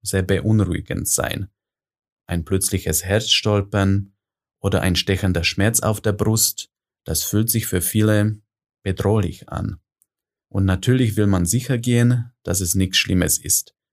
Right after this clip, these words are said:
Das ist nachvollziehbar und dafür sind wir auch da, dass wir gefährliche Ursachen ausschließen.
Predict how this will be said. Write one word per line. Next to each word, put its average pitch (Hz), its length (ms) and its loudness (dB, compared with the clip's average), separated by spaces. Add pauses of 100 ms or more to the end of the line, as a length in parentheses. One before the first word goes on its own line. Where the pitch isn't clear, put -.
(140)
Das - 180 -4
ist - 140 -4
nachvollziehbar 117 1080 0 (240)
und 95 180 0
dafür 90 240 0
sind 92 240 0
wir 90 160 0
auch 87 200 -4
da, 104 460 0
dass 92 220 -2
wir 92 360 0 (180)
gefährliche 98 720 0
Ursachen 90 440 -4
ausschließen. - 840 -4